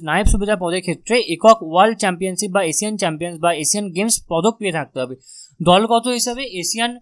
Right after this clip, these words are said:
আহ, গেমস বা কমনওয়েলথ গেমস বা ওয়ার্ল্ড কাপে অন্তত দুবার দেশের হয়ে প্রতিনিধিত্ব করে থাকতে হবে অথবা অলিম্পিক্সে দেশের হয়ে প্রতিনিধিত্ব করে থাকতে হবে।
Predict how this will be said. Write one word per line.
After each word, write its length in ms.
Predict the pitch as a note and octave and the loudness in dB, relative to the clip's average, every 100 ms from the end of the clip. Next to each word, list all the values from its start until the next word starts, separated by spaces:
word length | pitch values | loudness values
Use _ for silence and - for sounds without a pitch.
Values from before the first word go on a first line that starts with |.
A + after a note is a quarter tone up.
| _ _ - | _ _ 0
আহ, 280 | E3+ F3+ D#3+ | 2 2 2
গেমস 320 | G3+ A#3 A3 | 0 0 2
বা 100 | A3 | 4
কমনওয়েলথ 500 | F#3 F3+ G#3+ A#3 F#3+ | 4 4 4 2 2
গেমস 220 | G#3+ G#3+ | 0 4
বা 120 | G#3+ | 4
ওয়ার্ল্ড 360 | G3 D3+ G3+ A3+ | 6 6 6 6
কাপে 180 | A3 A3 | 2 2
অন্তত 260 | G3 F3 | 0 0
দুবার 760 | F#3+ D#3+ A3 A#3 A#3+ A3 F3+ D#3+ | -4 0 2 6 4 2 -8 -2
দেশের 260 | D#3 F3+ | 0 2
হয়ে 120 | G#3+ G#3+ | 2 2
প্রতিনিধিত্ব 540 | D#3 F3+ G3 F#3 G#3 | 0 0 -4 -6 -4
করে 140 | A3+ | 0
থাকতে 220 | G#3+ G3 A#3+ | 0 0 2
হবে 100 | A3 | 2
অথবা 240 | F3+ F#3 | 4 0
অলিম্পিক্সে 640 | D3 D#3+ G#3+ A3+ F#3 A3 | 4 2 2 -4 -2 -2
দেশের 300 | F3 E3 G3+ | 0 0 0
হয়ে 100 | F#3+ | 0
প্রতিনিধিত্ব 520 | G#3 D#3 D#3 D3 D3+ | -2 -4 -4 -6 -8
করে 160 | E3+ F3 | -6 -4
থাকতে 260 | D#3 - G3+ | -4 -4 0
হবে। 260 | F3 C3+ | 2 0